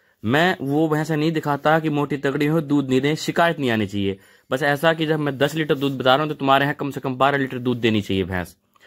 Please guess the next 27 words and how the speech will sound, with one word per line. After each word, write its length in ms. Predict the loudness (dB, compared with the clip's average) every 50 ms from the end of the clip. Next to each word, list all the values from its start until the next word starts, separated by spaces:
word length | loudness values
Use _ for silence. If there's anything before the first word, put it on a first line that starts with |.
| -20 -20 -20 -20 _ -2
तब 140 | -2 0 4
तो 260 | 4 4 4 4 0 -6 _ _ _ _ _ _ 0
मेरे 180 | 0 2 4 4
यहाँ, 200 | 2 0 -4 -6 _ _ -20 -20 -20 _ _ 0
मेरे 220 | 2 4 4 4
यहाँ 160 | 2 2 -2
दोबारा 300 | -2 0 0 2 0 0
किसान 340 | -2 -2 -4 -2 -2 0 0
आएगा। 340 | 2 0 2 0 0 -2 -4 -6 _ _ _ _ _ _ 0
आप 140 | 0 0 0
सबसे 280 | 0 -8 -4 -2 0
यही 180 | 0 2 0 0
गुजारिश 420 | 0 0 2 2 2 2 2 -2
है 60 | -2 -2
कि 80 | -2
मेरे 260 | 0 2 2 2 2
चैनल 320 | 2 2 2 2 2 0 0
को 120 | 0 -2
शेयर 240 | 0 0 0 0 2
करें, 240 | 2 2 0 0 -2 -2 _ _ _ _ _ _ _ _ _ _ _ _ _ _ _ -6
सब्सक्राइब 380 | -6 -4 0 0 2 2 2 0 0
करें, 220 | 0 0 0 0
दूसरों 300 | 0 -2 -2 0 -2 -2
तक 140 | 0 0 -2
भी 120 | -2 -4
फैला 260 | -4 -2 0 2 2 2
दें। 140 | 2 0